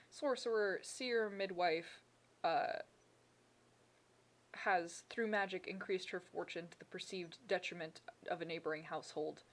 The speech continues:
uh, due to neighborly or community rivalries and the ambiguity between positive and negative magic, individuals can become labeled as witches. So basically, if the person next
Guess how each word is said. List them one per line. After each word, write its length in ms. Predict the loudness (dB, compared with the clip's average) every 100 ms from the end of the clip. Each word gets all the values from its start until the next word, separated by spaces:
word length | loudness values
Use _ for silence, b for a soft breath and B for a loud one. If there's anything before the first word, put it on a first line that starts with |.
| b b b b b b -2
uh, 420 | 2 2 2 -2 -6 _ _ _ _ -20 _ -10 -2
due 160 | -2
to 120 | 0
neighborly 400 | 0 2 2 4
or 80 | 4
community 400 | 2 -2 -4 0
rivalries 640 | 6 8 8 4 -2 -4 -6
and 100 | -6
the 80 |
ambiguity 680 | -6 -2 -2 -2 -8 -8 -10 -10
between 340 | -8 -6 -6 -4
positive 440 | 2 2 0 -6
and 80 | -6
negative 300 | -8 -10 -2
magic, 400 | 2 2 2 -2 -2
individuals 560 | 0 2 2 2 -2 -4
can 160 | -10
become 440 | -8 -8 -4 -4 -6 -8
labeled 380 | -8 -6 -6 -8
as 120 | -10 -8
witches. 400 | -10 -10 -12 -14
So 180 | -6 -2
basically, 600 | 0 0 -2 0 0 0 B B B B
if 120 | 6
the 60 | 6
person 400 | 6 6 6 4
next 220 | 2 2